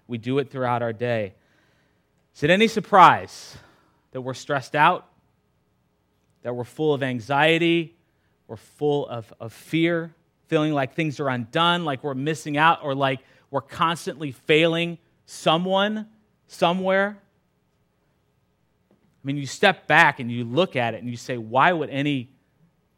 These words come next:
people choose to live in this kind of chaos and madness?" But we do it. Richard Foster,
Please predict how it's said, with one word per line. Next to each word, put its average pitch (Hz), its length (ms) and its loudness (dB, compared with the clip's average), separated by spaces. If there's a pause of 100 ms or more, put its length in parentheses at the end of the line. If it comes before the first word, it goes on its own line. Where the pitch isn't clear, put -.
(200)
people 151 400 -10
choose 170 600 -10
to - 100 -12
live 123 600 -2 (400)
in 131 140 -6
this 131 180 -6
kind 127 300 -8
of 117 100 -14
chaos 143 840 -8 (420)
and 117 160 -10
madness?" 170 500 -2
But 151 140 -10
we 143 160 -8
do 202 320 -6
it. 120 180 -6 (3500)
Richard 170 300 -2
Foster, 143 640 0